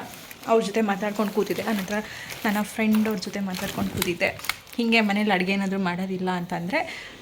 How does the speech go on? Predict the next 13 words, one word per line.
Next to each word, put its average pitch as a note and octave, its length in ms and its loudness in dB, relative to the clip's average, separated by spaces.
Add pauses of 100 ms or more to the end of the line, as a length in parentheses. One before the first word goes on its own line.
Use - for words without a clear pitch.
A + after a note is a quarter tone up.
(100)
ಈ A3 80 2
ರೀತಿ G3+ 240 -2
ಮಾಡ್ಕೊಂಡು G#3 460 0
ಕೂತ್ಕೊಳ್ಳೋದಾಗತ್ತೆ. F#3 800 -2
ಇನ್ನು F#3 300 -2
ಪೂಜೆ G#3+ 220 -2
ಬೇರೆ F#3+ 200 -2
ಆಗಿಲ್ಲ, F3 420 -4 (460)
ಮಕ್ಕಳನ್ನ G#3 320 0 (1120)
ಸ್ಕೂಲಿಂದ B3+ 420 4
ಕರ್ಕೊಂಬರಕ್ಕೆ A#3 520 6
ಬೇರೆ G3 140 6
ಹೋಗಬೇಕು. F#3+ 460 6